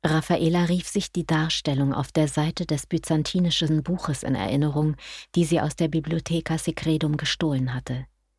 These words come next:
Sie legte beide Hände an einen der Ringe und begann, ihn nach links zu drehen. Erst als sie sich mit dem ganzen Körper dagegen stemmte,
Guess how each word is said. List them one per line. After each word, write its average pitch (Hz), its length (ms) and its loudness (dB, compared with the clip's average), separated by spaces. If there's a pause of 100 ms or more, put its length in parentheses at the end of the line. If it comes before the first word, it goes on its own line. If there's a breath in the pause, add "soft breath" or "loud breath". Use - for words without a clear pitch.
(420)
Sie 165 200 2
legte 170 400 0
beide 160 340 0
Hände 156 440 2
an 151 160 0
einen 156 260 2
der 147 180 2
Ringe 147 300 0 (400 loud breath)
und 156 200 0
begann, 160 320 2
ihn 170 160 2
nach 156 200 0
links 160 360 0
zu 139 180 -2
drehen. 131 440 -2 (800)
Erst 180 400 2
als 156 180 0
sie 170 80 0
sich 156 220 -2
mit 156 120 0
dem 156 140 4
ganzen 170 380 0
Körper 165 340 0
dagegen 151 400 2
stemmte, 139 520 0